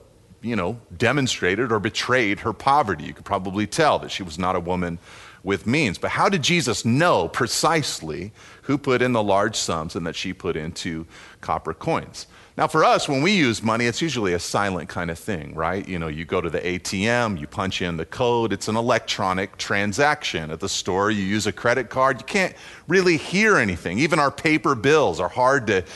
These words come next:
hear, you know, how much is there. But for them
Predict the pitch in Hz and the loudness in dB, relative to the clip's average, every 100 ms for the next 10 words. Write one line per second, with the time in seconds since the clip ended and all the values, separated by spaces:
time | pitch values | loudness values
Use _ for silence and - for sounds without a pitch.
0 | - - - 170 151 104 87 95 - - | -16 -10 0 4 4 4 2 0 -2 -2
1 | 151 143 131 127 127 104 - - 104 87 | 0 2 2 4 2 0 -4 -2 -2 -2
2 | 90 135 107 71 - - - - - - | 0 2 2 -2 -14 -20 -20 -20 -10 -4
3 | 117 139 117 220 214 151 175 | 0 2 4 4 6 4 -2